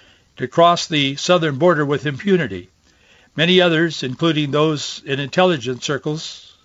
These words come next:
have stated their fears over how many terrorists, how many bad actors could be crossing the border completely unnoticed and slipping into American cities across our nation.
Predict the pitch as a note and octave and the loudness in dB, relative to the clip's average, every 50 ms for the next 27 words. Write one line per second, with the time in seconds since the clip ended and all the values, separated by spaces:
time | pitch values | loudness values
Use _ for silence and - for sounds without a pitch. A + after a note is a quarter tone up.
0 | _ _ - B2 A#2 - - D#3 D#3 D3 C#3+ B2 C#3+ C3+ C3 B2+ - F3+ E3+ D#3+ | _ _ -10 -8 -6 -2 0 0 0 0 0 0 0 0 0 0 2 2 2 2
1 | D#3 B2+ C3+ C#3 B2 B2+ B2 B2 D#3 D#3 D3+ C#3+ C3 B2 - - - E3+ D#3+ D#3 | 2 -2 -4 -4 -4 -4 -2 0 0 0 0 -2 -6 -6 -8 -6 -2 0 2 2
2 | C#3 B2+ C3 D3 - - - _ _ _ _ - - - - - D3+ D#3+ D#3+ D3 | 2 0 -2 -4 -6 -12 -16 _ _ _ _ -20 -20 -8 -4 -2 0 0 0 -2
3 | C3 A#2+ D3 D3 C#3+ C#3 D3 D3+ E3+ E3+ - - C#3 C#3 C3+ - - - - - | 0 2 2 2 2 2 2 2 0 0 -2 -4 -6 -6 -6 -6 -10 -14 -16 -20
4 | _ _ _ _ _ - D3+ B2+ C#3 B2+ - - D#3+ D3+ D3 C#3 - D#3+ D3 C#3 | _ _ _ _ _ -6 -4 -4 -4 -6 -2 2 2 2 2 2 -2 -4 -6 -6
5 | C#3+ D3+ C#3+ C3 B2+ B2+ C#3+ C#3+ C#3 C3+ C3+ - - C#3 B2 - - F#3 F3 D#3 | -8 -10 -10 -8 -6 -2 -2 -2 -2 -2 -6 -8 -8 -10 -8 -4 -2 -2 -2 -2
6 | D#3 D#3 E3 - D#3 E3+ E3+ E3 D#3+ D#3+ D3+ C3+ A2 F#2+ F#2 - - _ _ _ | -4 -8 -6 -4 -4 -4 -4 -2 -2 -2 -2 -4 -4 -8 -10 -14 -18 _ _ _
7 | _ _ _ _ _ _ _ _ _ _ - B2 A#2+ A2+ - - - E3+ E3 - | _ _ _ _ _ _ _ _ _ _ -12 -8 -6 -6 -4 -2 -2 -2 -2 -2
8 | C3 A#2+ A#2+ A#2+ - _ _ _ _ _ _ _ _ _ - - B2 B2 - D#3 | -4 -6 -6 -8 -14 _ _ _ _ _ _ _ _ _ -12 -10 -10 -6 -4 -2
9 | C#3+ B2 B2 C3+ C#3 C3 C3 B2+ - B2 A#2+ A#2 - - D3+ D3+ B2+ G#2 F2+ C#2 | -2 -2 0 0 0 0 0 -2 -6 -8 -10 -8 -6 -6 -4 -4 -6 -6 -10 -14
10 | - - - - _ _ _ _ _ _ _ _ _ _ _ _ _ _ _ _ | -14 -16 -16 -18 _ _ _ _ _ _ _ _ _ _ _ _ _ _ _ _
11 | _ _ _ _ _ - A2+ A2+ - - C#3+ C3+ B2 A#2+ - - - - _ _ | _ _ _ _ _ -14 -14 -12 -4 0 0 2 2 0 -2 -8 -14 -14 _ _
12 | _ _ _ _ _ - - B2 B2+ B2 B2 B2 A#2+ - - - - - F2+ | _ _ _ _ _ -8 -6 -6 -6 -6 -6 -10 -10 -12 -16 -18 -18 -20 -20